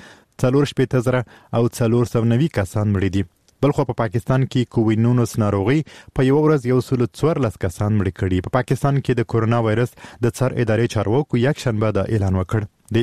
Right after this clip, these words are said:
ادارې په خپل بیان کې اندېښنه څرګنده کړې چې د یو سلو څوارلسو کسانو مړینه بې ساري او د جدي اندېښنې وړ ده. په پاکستان کې په ټوله کې په کرونا وایرس د اخته کسانو شمیر له اووه لکو شل زره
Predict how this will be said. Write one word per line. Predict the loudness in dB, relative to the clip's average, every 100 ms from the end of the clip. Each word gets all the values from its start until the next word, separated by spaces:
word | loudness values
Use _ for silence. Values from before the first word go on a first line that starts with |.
| 0
ادارې | 0 0 -2
په | -6
خپل | -2 0
بیان | 0 0 -2
کې | -2 0
اندېښنه | 0 0 -2 -2
څرګنده | -2 0 -2
کړې | 0 -2 0
چې | -2 -2 -8 -18 -2
د | 2
یو | 2 2
سلو | 0 0 0
څوارلسو | -2 0 0 -2 -4
کسانو | -2 0 0 2
مړینه | 4 2 0 -6 -16 -2
بې | -2 0
ساري | -2 0 0 0
او | 2 2 2
د | 0
جدي | 0 0 0
اندېښنې | 0 -2 0 0 0
وړ | 0 -2
ده. | -4 -6 _ _ -4
په | -2
پاکستان | 0 0 0 0
کې | 0 -4
په | -2
ټوله | 0 2 0 -2
کې | -4 -4 _ -4
په | -2 0
کرونا | -2 0 0 0
وایرس | 2 0 -2 -20 -20 -6 -2
د | -2
اخته | -2 -2
کسانو | -2 0 -2 0
شمیر | 0 0 -2 -16 -16 0 0
له | 2
اووه | 4 4
لکو | 2 0 0 0 -4 -2
شل | -2 0
زره | 0